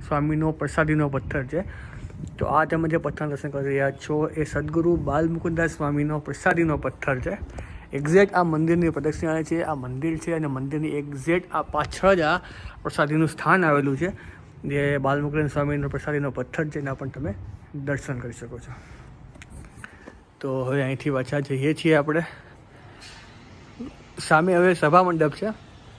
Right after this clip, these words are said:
સભા મંડપના પણ દર્શન કરીશું. જઈએ છીએ એ સભાખંડમાં,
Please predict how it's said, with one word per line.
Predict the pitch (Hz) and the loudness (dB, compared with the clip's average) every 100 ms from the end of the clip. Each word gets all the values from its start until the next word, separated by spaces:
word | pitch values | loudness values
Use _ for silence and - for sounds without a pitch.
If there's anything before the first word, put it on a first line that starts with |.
| - - - - - - | -20 -20 -20 -14 -12 -2
સભા | 151 156 | 4 6
મંડપના | 170 165 170 170 | 6 4 4 4
પણ | 170 | 4
દર્શન | 156 147 156 | 2 2 0
કરીશું. | 147 147 180 196 - - - - - - - - - - - - - - - - - - - - - - - - - - - - - - - - - - - - - - - - - - - 160 | 2 0 0 -2 -6 -18 -20 -20 -20 -20 -18 -18 -18 -18 -18 -18 -18 -16 -18 -18 -18 -18 -18 -18 -18 -18 -20 -20 -20 -20 -20 -20 -20 -20 -20 -20 -20 -20 -20 -20 -20 -20 -20 -20 -20 -20 -14 -10
જઈએ | 139 156 190 180 | -4 4 6 6
છીએ | - 175 | 4 2
એ | 175 - 160 151 | 2 0 2 2
સભાખંડમાં, | 143 - 143 160 147 156 156 180 | 0 -2 4 4 4 0 2 0